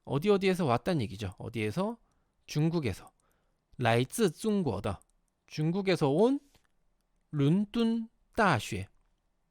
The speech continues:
런던 대학의 学生, 학생인 彭一云小姐, 이彭一云양입니다 라고 이제 발표를 한 거예요. 음.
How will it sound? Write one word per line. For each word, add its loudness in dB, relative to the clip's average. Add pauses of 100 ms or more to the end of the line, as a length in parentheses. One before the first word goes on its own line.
(920)
런던 4
대학의 2 (500)
学生, -2
학생인 -2 (1400)
彭一云小姐, -2 (840)
이彭一云양입니다 -2
라고 -4
이제 -2
발표를 2
한 -2
거예요. -4 (140)
음. -18